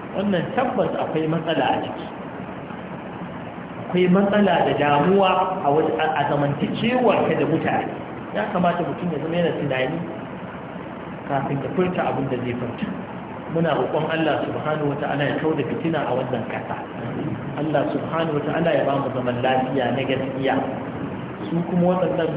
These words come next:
masu neman mu da fitina a koda yaushe, ba abin da suke ɗauka sai dai su takalo mu, su taɓa abin da sun san in suka taɓa shi ba za mu haƙura ba. Muna roƙon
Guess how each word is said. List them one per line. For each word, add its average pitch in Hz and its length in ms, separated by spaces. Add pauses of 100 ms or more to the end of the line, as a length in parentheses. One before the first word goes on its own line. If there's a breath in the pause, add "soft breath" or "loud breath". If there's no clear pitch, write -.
masu 135 400
neman 175 320
mu 175 80
da 143 160
fitina 170 320
a 143 140 (100)
koda 233 240
yaushe, 190 400 (720)
ba 180 320
abin 196 160
da 151 80
suke - 320
ɗauka 190 360 (200)
sai 185 160
dai 202 300 (1900)
su 143 60 (100)
takalo 220 560
mu, 214 220 (1120)
su 156 40 (120)
taɓa 269 160
abin 208 400
da - 160
sun 190 160
san 196 160
in 208 240
suka 214 160
taɓa - 400
shi 196 80
ba 170 160
za 165 160
mu 170 80
haƙura 160 480
ba. 131 100 (1160)
Muna 151 320
roƙon 147 260